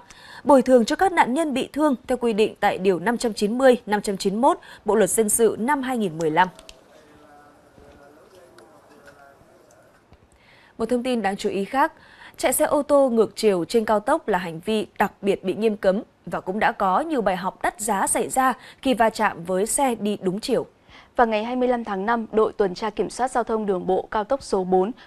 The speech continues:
Speaker 2: Cục Cảnh sát Giao thông cho biết, đơn vị vừa lập biên bản vi phạm hành chính đối với tài xế trú xã Minh Châu, huyện Diễn Châu, tỉnh Nghệ An vì hành vi vi phạm chạy ngược chiều trên cao tốc Nghi Sơn, Diễn Châu.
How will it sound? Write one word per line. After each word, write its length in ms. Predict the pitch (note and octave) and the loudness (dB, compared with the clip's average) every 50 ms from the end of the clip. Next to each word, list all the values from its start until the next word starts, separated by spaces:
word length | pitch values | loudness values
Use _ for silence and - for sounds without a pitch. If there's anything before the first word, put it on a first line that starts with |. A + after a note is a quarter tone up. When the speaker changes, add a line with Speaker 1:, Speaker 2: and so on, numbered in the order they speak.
| _ | _
Speaker 2:
Cục 180 | - C4 A3+ - | 0 0 2 2
Cảnh 140 | B3 A#3 A#3 | 2 -2 -2
sát 200 | - - C4+ C#4+ | -2 -6 -6 -4
Giao 120 | - A#3 | -4 -4
thông 180 | - A#3+ G#3 G3 | -4 -4 -4 -4
cho 140 | - A3+ G3 | -4 -4 -2
biết, 220 | F#3+ C#4 D#4+ - - - - - - - - | 0 -2 -2 -4 -8 -20 -20 -20 -20 -6 0
đơn 180 | C4+ D#4 D4+ | 2 4 4
vị 180 | C#4 D4+ A3 A3+ | 4 2 0 0
vừa 180 | G3+ A3+ A#3+ A3 | 4 6 6 8
lập 200 | A3+ A3 G#3+ G#3 | 6 6 0 0
biên 220 | C4+ C#4+ C#4 C4+ | 0 0 2 4
bản 200 | C4+ B3 G3 F3 | 4 2 2 0
vi 120 | G3 G#3+ | -2 -2
phạm 180 | A#3 B3 G#3+ G#3+ | -2 -2 -2 -2
hành 160 | G#3 F#3 E3 | -2 -4 -4
chính 320 | - - G3+ F#3+ F#3+ G#3 G#3 | -4 -4 -2 -2 -2 0 0
đối 160 | G#3 G3 F#3+ | 0 0 0
với 220 | F#3 - G3 F#3+ | 0 0 0 0
tài 200 | F#3+ - C4 G#3+ | 2 2 0 0
xế 380 | F#3+ - - G3+ F3+ F3+ F#3 G3+ | 0 -2 -2 0 0 0 0 -2
trú 240 | - A3+ G3+ F#3+ F#3+ | 0 0 0 0 0
xã 160 | - B3 B3+ | -2 -2 0
Minh 200 | C4 C#4 B3+ A3+ | 0 0 -2 0
Châu, 240 | - C4+ B3+ A#3+ A#3 - - - _ - | 2 4 4 4 4 2 -4 -12 _ -2
huyện 160 | C4 B3 A3+ | 0 0 0
Diễn 200 | G#3 B3 A#3+ C#4 | 0 -2 -2 -2
Châu, 180 | - D#4+ C#4+ B3+ | 0 0 0 0
tỉnh 220 | - - G#3+ F#3 | 0 0 -2 0
Nghệ 100 | F3 E3 | 0 2
An 220 | - - A#3 A3+ G3+ - - - - - | 2 2 2 2 0 -6 -14 -20 -10 0
vì 100 | C4 C4+ | 4 4
hành 180 | B3+ A#3+ A#3 A3+ | 4 4 4 -2
vi 160 | C4 C#4 C4 | -2 -2 -2
vi 160 | A#3 C4 B3+ | 0 -2 -2
phạm 200 | - A#3+ A3 - - _ | 0 0 0 0 -2 _
chạy 220 | - - - - | -2 -2 -2 0
ngược 240 | A3 A3 A3 G3+ - | 0 2 0 0 0
chiều 280 | - - A#3 G#3+ G3 F#3 | 0 2 2 4 4 4
trên 200 | - - A3+ G#3+ | 2 0 -2 0
cao 140 | - G#3 G3 | 0 -2 0
tốc 240 | - C4+ D4+ - | 0 -2 -2 -2
Nghi 160 | B3 A#3 A3+ G#3 | -2 -2 -2 -2
Sơn, 320 | - - A3 G#3 F#3+ F#3 - | -2 -2 -2 -2 -2 -4 -4
Diễn 160 | - - - | -4 -4 -2
Châu. 240 | G#3+ - A3 G3+ F#3+ | -2 -2 -2 -2 -2